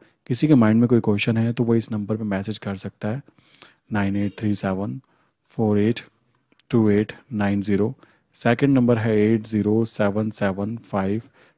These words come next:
टू वन ज़ीरो फ़ोर थ्री। बाकी किसी को अगर करेंसी मार्केट में कोई इंटरेस्ट है तो वो क्या कर सकता है, इस वेबसाइट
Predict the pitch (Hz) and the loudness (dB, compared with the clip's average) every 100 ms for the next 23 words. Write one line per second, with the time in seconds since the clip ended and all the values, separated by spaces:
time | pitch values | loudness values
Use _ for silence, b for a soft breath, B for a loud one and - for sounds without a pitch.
0 | _ - 120 104 107 113 104 98 101 - | _ 2 4 4 2 0 -2 -2 -2 -2
1 | 101 98 120 113 95 b b b - 104 | -4 -2 -2 -2 -2 b b b 0 0
2 | 123 117 110 117 117 110 117 117 107 104 | 2 0 -2 0 2 4 4 2 -2 -2
3 | 120 110 101 107 110 107 107 98 95 113 | -2 0 -2 -4 -8 -4 -2 -2 -4 -6
4 | - 113 123 - 107 104 110 104 107 101 | -2 -2 -2 -4 -6 -4 -4 -4 -6 -10
5 | 110 120 113 104 - 110 101 | -6 -4 -2 -4 -4 -2 -4